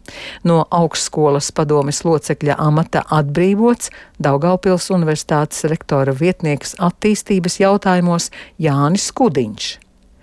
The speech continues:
bet universitātes rektora vietnieka amatu viņš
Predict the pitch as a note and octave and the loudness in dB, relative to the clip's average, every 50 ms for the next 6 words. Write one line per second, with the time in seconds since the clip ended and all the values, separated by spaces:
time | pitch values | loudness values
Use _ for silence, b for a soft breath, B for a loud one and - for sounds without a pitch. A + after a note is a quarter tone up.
0 | B B B B B B - E3+ E3 E3 - - - F#3 F3+ F3 D#3+ C#3+ C#3 B2+ | B B B B B B 0 2 2 2 0 -2 0 2 2 2 2 2 0 -2
1 | - - - C3+ C3+ - - - D#3 D3+ - - D#3 C#3+ C#3 C3+ C#3+ D3+ C#3 - | -2 -2 -2 -4 -4 -2 -4 -2 -2 -2 -2 -2 -2 0 0 0 0 -2 -2 0
2 | D3 C#3 C3+ - D3+ C3+ B2+ D3 E3+ - - C#4 - B B B - - D#3+ D3+ | -2 -4 -2 -2 -2 0 0 0 0 0 0 -2 -2 B B B -6 -2 0 0
3 | D3 E3 - - | 0 0 -4 -6